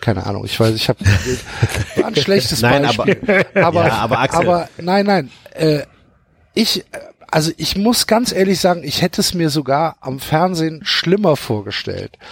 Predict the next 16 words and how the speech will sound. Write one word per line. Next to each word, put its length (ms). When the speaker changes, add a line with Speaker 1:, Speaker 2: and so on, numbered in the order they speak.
Speaker 1:
Natürlich 500
macht 260
es 160
nicht 300
den 300
Spaß, 720
den 180
ein 100
normales 500
Fußballspiel 680
macht. 260
Allerdings 680
konnte 340
ich, 180
also 260
ich, 220